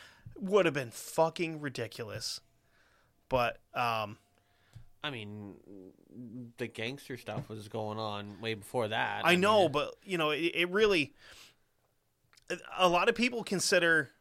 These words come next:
Speaker 1: I've heard people consider, like, that whole time frame, like, the golden age of the mafia, which it's not. That's, the golden age of the mafia was, like, the thirties and forties, like,
Speaker 2: Yeah.
Speaker 1: twenties, thirties, forties, that, up that way.
Speaker 2: Yeah, into the fifties.
Speaker 1: Yeah,
Speaker 2: I
Speaker 1: and then,
Speaker 2: mean,
Speaker 1: like,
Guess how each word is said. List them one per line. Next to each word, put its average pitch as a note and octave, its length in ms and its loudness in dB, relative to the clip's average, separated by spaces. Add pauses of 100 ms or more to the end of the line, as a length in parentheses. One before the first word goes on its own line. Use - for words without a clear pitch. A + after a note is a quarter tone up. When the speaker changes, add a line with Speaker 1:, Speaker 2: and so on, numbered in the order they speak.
(560)
Speaker 1:
I've C#3 120 -4
heard G#3+ 160 4
people G3+ 260 0
consider, F3 460 2
like, C3+ 280 2 (380)
that D3+ 300 8
whole E3 140 4
time D#3 240 2
frame, D#3 240 4
like, C#3 180 2
the C3 140 -2
golden C#3+ 420 0
age D3 360 -2
of B2 380 -4 (280)
the C#3+ 120 2
mafia, E3 480 2 (200)
which D3+ 200 2
it's C3 180 -2
not. A#2 360 0
That's, C3+ 260 -4 (500)
the E3 80 -2
golden F#3+ 300 6
age E3+ 160 0
of D#3 60 -4
the D3+ 60 2
mafia C#3+ 360 2
was, B2+ 140 0 (120)
like, - 240 0
the C#3+ 80 -6
thirties C#3 360 2
and C3 100 -8
forties, A2+ 520 -4 (240)
like, B2 240 -4
Speaker 2:
Yeah. F3+ 140 -6
Speaker 1:
twenties, E3 340 6
thirties, D3+ 280 4
forties, C3+ 400 2
that, C3 260 0 (360)
up D#3+ 160 0
that C3 180 2
way. G#2+ 300 -6
Speaker 2:
Yeah, E3+ 120 -6
into B2+ 180 -6
the C3+ 120 -8
fifties. G#2 520 -8
Speaker 1:
Yeah, D3 200 6
Speaker 2:
I G2 60 -6
Speaker 1:
and D3 100 2
then, D#3 120 6
Speaker 2:
mean, D3+ 60 -2
Speaker 1:
like, D3+ 300 4